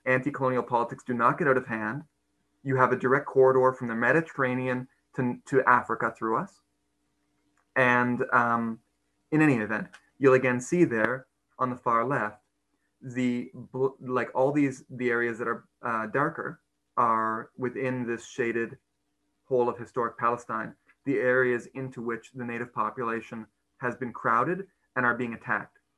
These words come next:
So part of what's distinctive about this month is the Kahanist argument that assaults on and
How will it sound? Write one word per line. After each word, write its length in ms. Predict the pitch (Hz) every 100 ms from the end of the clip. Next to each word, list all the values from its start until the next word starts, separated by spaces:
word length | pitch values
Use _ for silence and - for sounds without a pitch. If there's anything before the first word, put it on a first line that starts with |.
| _
So 460 | - - 113 113 - _ _
part 140 | 151
of 100 | 147
what's 160 | 143 -
distinctive 540 | 123 - 123 123 127
about 300 | 117 117 110
this 200 | 123 120
month 280 | 127 120 110 _ _ _ _ -
is 340 | 120 113 - _ _
the 60 | 127
Kahanist 500 | 127 110 135 143 139
argument 460 | 117 113 117 113 110 _ _ _ _
that 360 | 117 110 - - _ _ -
assaults 600 | 127 - - 127 127 - -
on 260 | 123 113 117
and 240 | 123 113